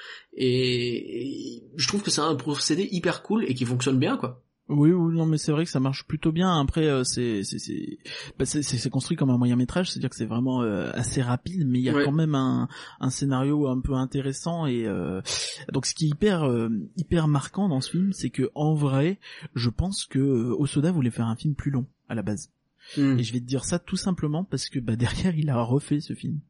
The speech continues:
Speaker 1: Ah ouais ?
Speaker 2: Alors tu vas me dire, euh, qu'il a refait ce film, je fous de ma gueule.
Speaker 1: Fous de ma
Speaker 2: Mais,
Speaker 1: gueule.
Speaker 2: euh, <laughs> je sais pas si tu as vu Summer Wars.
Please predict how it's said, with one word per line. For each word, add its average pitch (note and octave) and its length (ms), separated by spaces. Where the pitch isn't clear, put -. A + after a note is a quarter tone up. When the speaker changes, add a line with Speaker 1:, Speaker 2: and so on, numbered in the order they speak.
Speaker 1:
Ah C#3+ 100
ouais ? F#4 120
Speaker 2:
Alors A#2 180
tu - 140
vas C3 100
me C#3+ 80
dire, C#3+ 180
euh, B2+ 160
qu'il B2+ 520
a - 60
refait A2 280
ce - 80
film, - 300
je - 80
fous - 80
de G2 60
ma A2+ 100
gueule. F3 240
Speaker 1:
Fous C3 120
de B2+ 60
ma C3+ 60
Speaker 2:
Mais, D3 80
Speaker 1:
gueule. A#2+ 460
Speaker 2:
euh, B2 60
<laughs> - 0
je - 100
sais C3+ 80
pas G3 80
si G#3+ 160
tu E3 160
as C#3 60
vu D3+ 160
Summer C#3 340
Wars. A#2+ 260